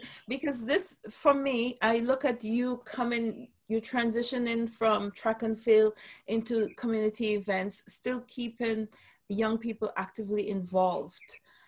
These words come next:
Um, it, but it seems like the government would rather they be sleeping, because if now you can't afford to keep the festival going any longer,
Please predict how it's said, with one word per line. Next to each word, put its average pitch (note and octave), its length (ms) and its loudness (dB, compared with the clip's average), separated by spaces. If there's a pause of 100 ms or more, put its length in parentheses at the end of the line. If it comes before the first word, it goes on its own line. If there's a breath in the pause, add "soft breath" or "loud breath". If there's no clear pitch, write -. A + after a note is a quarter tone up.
(100)
Um, F#3 360 0 (120)
it, G3 160 2
but G#3+ 140 8
it A3 80 8
seems A#3+ 300 0
like G#3+ 180 2
the G3+ 60 2
government G#3 500 0
would G3+ 120 0
rather F#3+ 280 2
they F#3 160 -2
be F#3 140 -6
sleeping, A3 460 -2
because G#3+ 240 0
if C4 200 -8 (180)
now A3+ 360 8
you G3+ 280 0
can't A3+ 480 2 (640)
afford A#3 440 6
to B3 80 -4
keep A3+ 420 -6
the G#3+ 60 -2
festival G#3+ 580 0
going G#3 320 4
any G3 180 -2
longer, F3 480 -2